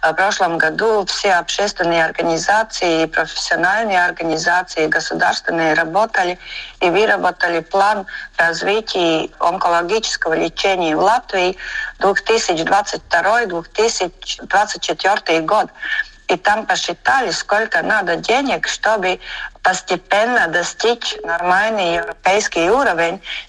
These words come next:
И там получилось, что в две тысячи двадцать втором году в этом бюджете нужно было найти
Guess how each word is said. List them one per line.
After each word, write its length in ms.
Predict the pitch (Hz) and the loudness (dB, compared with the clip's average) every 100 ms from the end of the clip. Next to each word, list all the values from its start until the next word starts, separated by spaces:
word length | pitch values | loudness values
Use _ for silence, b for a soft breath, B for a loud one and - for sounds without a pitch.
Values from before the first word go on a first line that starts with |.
| _ | _
И 80 | 170 | -2
там 240 | 180 214 | 0 0
получилось, 640 | 226 180 175 - 226 202 165 | 2 0 0 2 2 4 0
что 220 | - 170 | 0 -2
в 60 | 160 | 0
две 180 | 196 | -2
тысячи 600 | 208 - 226 208 170 - - | -2 -2 -4 -2 -6 -6 -6
двадцать 480 | - 202 214 185 - | 2 2 2 -6 -2
втором 380 | 170 196 302 - | 0 2 2 0
году 320 | 160 160 156 | 0 0 -2
в 80 | - | 0
этом 580 | 196 185 196 - 165 311 B B - | -2 0 0 0 -2 -4 B B -8
бюджете 560 | 165 175 226 269 - 185 | -4 -2 2 0 0 0
нужно 440 | 208 247 - 175 | 2 2 0 -2
было 480 | 170 233 226 190 185 B B - | 2 2 4 2 0 B B -6
найти 680 | 175 175 180 - 262 269 | 0 0 0 -4 -2 -2